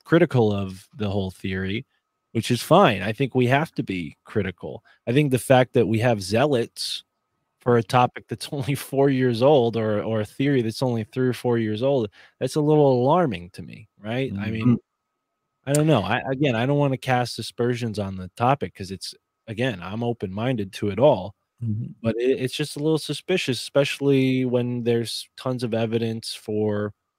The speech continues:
Speaker 1: other lost old world civilizations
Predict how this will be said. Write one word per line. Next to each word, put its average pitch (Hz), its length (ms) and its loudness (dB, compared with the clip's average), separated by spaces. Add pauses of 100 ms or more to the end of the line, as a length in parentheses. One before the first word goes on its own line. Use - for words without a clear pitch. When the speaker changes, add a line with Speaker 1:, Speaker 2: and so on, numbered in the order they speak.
(120)
Speaker 1:
other 120 720 2 (720)
lost 120 840 0 (140)
old 120 300 2
world 110 400 0
civilizations 113 1000 -2